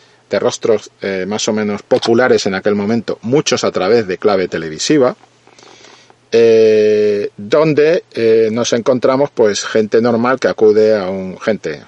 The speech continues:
gente común y corriente que acude a un,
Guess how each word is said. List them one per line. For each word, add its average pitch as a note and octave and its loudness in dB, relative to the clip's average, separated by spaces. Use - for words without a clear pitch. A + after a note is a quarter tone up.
gente F2 -6
común B2 -2
y - -8
corriente C3 2
que - 0
acude A2+ 2
a G2 -6
un, F#2+ -10